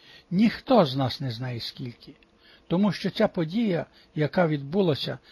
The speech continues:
залишилася тайною для всіх, хто того не бачив. Про це ніде не писалося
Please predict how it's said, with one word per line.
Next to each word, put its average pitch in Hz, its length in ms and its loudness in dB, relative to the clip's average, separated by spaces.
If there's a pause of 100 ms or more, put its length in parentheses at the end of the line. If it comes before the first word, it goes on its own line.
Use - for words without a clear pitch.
(140)
залишилася 156 720 0
тайною 202 580 0
для 175 180 0
всіх, - 500 -6 (720)
хто - 240 0
того 143 280 2
не 139 100 0
бачив. 123 460 -6 (680)
Про 165 160 2
це 220 240 2
ніде 214 440 4 (280)
не 170 140 2
писалося 196 720 0